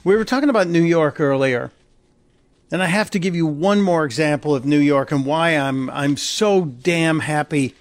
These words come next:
not to be in New York. I realize today's the last day of the Cheetos restaurant, and I'm not getting to the Cheetos pop-up restaurant today 'cause there's too much going on here in Delaware and too much going on here at the Blaze. But, um,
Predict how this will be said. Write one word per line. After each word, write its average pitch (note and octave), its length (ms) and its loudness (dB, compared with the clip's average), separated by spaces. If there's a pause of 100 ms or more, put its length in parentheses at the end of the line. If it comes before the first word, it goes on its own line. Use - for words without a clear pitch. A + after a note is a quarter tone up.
(340)
not D#3+ 260 0
to D#3+ 60 -2
be D3 180 2
in C#3+ 100 6
New C#3+ 80 6
York. C#3+ 300 2
I D#3+ 80 -2
realize A3+ 460 2
today's G3+ 400 0
the F3 100 0
last F3 360 0
day F3+ 140 2
of D#3+ 80 -2
the C#3+ 80 -6
Cheetos F3 480 -2
restaurant, C#3+ 580 -2 (380)
and D3 120 0
I'm D#3 140 0
not E3+ 240 -2
getting E3+ 220 -2
to E3+ 140 -4
the C#3+ 120 -8
Cheetos E3+ 440 -2
pop-up D#3 460 -2
restaurant D3+ 460 -2
today C#3 240 -2
'cause C#3+ 180 -10
there's C#3+ 180 -4
too E3+ 140 0
much D#3 240 -2
going D3+ 240 2
on C#3 160 2
here C#3 180 0
in B2+ 120 -2
Delaware C#3 600 0 (460)
and D3+ 120 -4
too F3+ 140 0
much E3+ 220 -2
going D#3 280 2
on C#3+ 180 2
here C#3+ 180 0
at C3 100 -6
the C#3 80 -8
Blaze. B2+ 540 -4 (1080)
But, D3 340 -2
um, C3+ 340 0